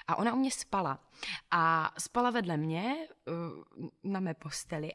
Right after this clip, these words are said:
a to byl den, kdy se mi úplně nejlíp spalo fakt za těch pět let. Mně se vedle ní tak stra-, já jsem se tak strašně dobře vyspala, že na to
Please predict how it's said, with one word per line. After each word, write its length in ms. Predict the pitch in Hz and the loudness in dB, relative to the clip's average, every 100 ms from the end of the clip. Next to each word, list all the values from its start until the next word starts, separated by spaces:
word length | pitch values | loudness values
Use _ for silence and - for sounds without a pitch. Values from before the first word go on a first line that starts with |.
| - | -6
a 80 | |
to 180 | 170 190 | -6 -4
byl 180 | 190 311 330 | -2 -2 -2
den, 460 | 202 202 127 165 254 _ _ _ _ _ _ - | 0 2 0 -4 -10 _ _ _ _ _ _ -4
kdy 220 | 170 180 | 0 2
se 240 | - 240 | 2 2
mi 180 | 220 214 | 4 2
úplně 480 | 208 - 240 247 247 | -2 -2 2 4 6
nejlíp 400 | 226 220 220 - | 4 4 0 -2
spalo 580 | - - 202 180 180 202 - - | -4 -2 -2 -2 -6 -10 -14 -10
fakt 240 | - 214 | -2 0
za 100 | 190 | 0
těch 180 | 202 196 | -2 -6
pět 260 | - 202 - | -4 -6 -4
let. 280 | 180 180 - - - _ _ _ | -8 -8 -18 -20 -20 _ _ _
Mně 100 | 202 | -4
se 200 | 196 - | -2 2
vedle 340 | 269 269 220 202 | 4 2 2 0
ní 200 | 175 165 | 0 -4
tak 160 | - 165 | -6 -8
stra-, 280 | - - 247 - - | -8 -6 -8 -8 -4
já 80 | 190 | -2
jsem 160 | - | 0
se 160 | 196 196 | 0 -2
tak 420 | - - 240 - | -4 0 0 0
strašně 600 | - - 208 202 - 196 | -10 -6 -4 -4 -4 -4
dobře 380 | 170 165 - 190 | -2 -6 -4 -4
vyspala, 640 | 175 - - - 151 - - - - - - | -4 -6 -8 -4 -4 -4 -10 -14 -12 -12 -2
že 180 | 175 | 2
na 120 | 196 202 | 2 2
to 200 | 196 | -2